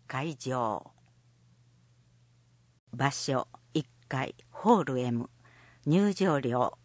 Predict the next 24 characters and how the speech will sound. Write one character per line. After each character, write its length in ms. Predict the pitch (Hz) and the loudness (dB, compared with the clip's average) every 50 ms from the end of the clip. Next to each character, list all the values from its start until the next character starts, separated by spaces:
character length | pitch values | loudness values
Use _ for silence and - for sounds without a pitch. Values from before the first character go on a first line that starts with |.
| _ - - | _ -10 -6
前 340 | 139 135 147 156 160 170 165 | -2 0 2 2 2 0 -2
売 140 | 147 143 | -2 -2
り、 220 | 127 135 127 - - - | -2 -4 -4 -6 -6 -10
指 280 | - - - - - - | -14 -14 -12 -12 -8 -4
定 200 | - 180 165 151 | -2 0 0 -2
席 480 | - - - 127 113 - 117 117 - - - - | -4 -8 -8 -8 -8 -6 -8 -8 -8 -10 -10 -6
二 120 | 139 127 | -4 -4
千 400 | 120 - - 147 135 135 135 127 | -4 -4 -6 -6 -6 -4 -4 -6
円。 160 | 127 127 - - - _ _ _ - - - _ _ _ _ _ _ _ _ _ _ _ _ _ | -6 -8 -10 -12 -14 _ _ _ -20 -20 -20 _ _ _ _ _ _ _ _ _ _ _ _ _
当 220 | - - 170 202 214 | 0 2 2 2 2
日 480 | 175 180 175 - - - 160 156 147 - - | 0 -2 -6 -6 -4 0 0 0 0 0 -4
五 140 | 123 131 143 | -4 -2 -2
百 320 | 160 175 208 - - - 180 | 0 0 -2 -2 -2 0 0
円 240 | 175 165 156 147 | 0 2 0 0
増 140 | 143 139 143 | 0 0 -2
し。 220 | 139 - - - - _ _ _ _ _ _ _ _ _ _ _ _ _ _ _ | -2 -4 -10 -12 -14 _ _ _ _ _ _ _ _ _ _ _ _ _ _ _
未 300 | - 160 185 - - 220 | -2 -2 0 0 0 0
就 140 | 220 208 202 | 2 2 2
学 280 | 180 185 175 - 165 151 | 2 0 0 0 -2 -2
児 220 | 139 139 143 - _ - | -2 -2 -4 -4 _ -4
入 300 | - 139 151 180 180 175 | -2 0 0 0 0 -2
場 280 | - - 160 151 147 139 | -2 -2 0 0 0 -2
不 160 | - - - _ | -4 -8 -14 _
可。 160 | - 117 - | -6 -6 -6